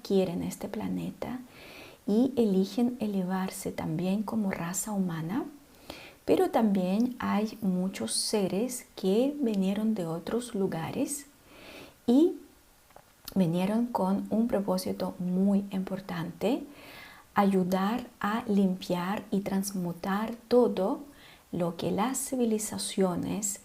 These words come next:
más avanzadas plantaron, implantaron, eh, aquí en la Tierra. Y hablando de la historia de la Tierra, tenemos que entender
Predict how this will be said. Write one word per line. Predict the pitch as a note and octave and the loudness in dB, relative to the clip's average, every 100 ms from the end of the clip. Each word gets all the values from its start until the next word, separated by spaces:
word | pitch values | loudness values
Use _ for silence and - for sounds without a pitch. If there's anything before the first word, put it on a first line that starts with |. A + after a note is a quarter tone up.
| - - - - - - | -20 -20 -20 -20 -20 -2
más | F3 F3 G#3+ A#3+ - | 2 4 4 0 -2
avanzadas | A#3+ A3+ F#3+ F#3+ A3+ A#3+ E3+ G#3 C#4 - - - - - - | -4 0 0 0 0 0 0 -2 -6 -10 -14 -20 -20 -20 -2
plantaron, | - G#3 F#3+ F#3+ A3+ C4+ G#3+ F3 F#3 G3 - - | 4 6 6 4 2 2 2 0 -2 -2 -4 2
implantaron, | G3+ G3+ F#3+ E3 F3 A3+ B3 - F3+ F3+ G3 G#3 - | 4 4 0 -2 -2 0 2 2 0 0 -2 -4 -10
eh, | - F#3 E3+ E3+ - - | -4 -2 -2 -4 -4 -4
aquí | F#3 - - G3 A3+ D#4+ - - - - - | -4 -6 -2 4 4 4 -2 -16 -20 -8 -2
en | G3+ G3 | 2 2
la | G3 | 0
Tierra. | - G3 E3 - - - - - - - - - - | -2 -2 -2 -8 -12 -14 -20 -20 -20 -18 -18 -4 4
Y | B3 B3+ | 6 6
hablando | A#3 G#3 A#3+ C4 C4 | 2 4 4 6 6
de | A#3 | 6
la | G#3 A3 | 4 2
historia | G#3+ G#3+ - F#3+ F3+ E3+ F3 - - | 0 -4 0 0 2 -2 -4 -6 -8
de | - F#3+ F3 | -4 -4 -4
la | E3 | -6
Tierra, | - G3+ G3+ G#3+ C4+ | -6 -2 0 0 -2
tenemos | A3+ F3 E3 F#3 G3+ - | -2 -4 -4 -4 -6 -2
que | G#3 B3 A#3+ | 0 0 -2
entender | G#3 G3+ F#3+ F#3 F#3+ E3+ C4 | -6 -6 -6 -4 -4 -4 -4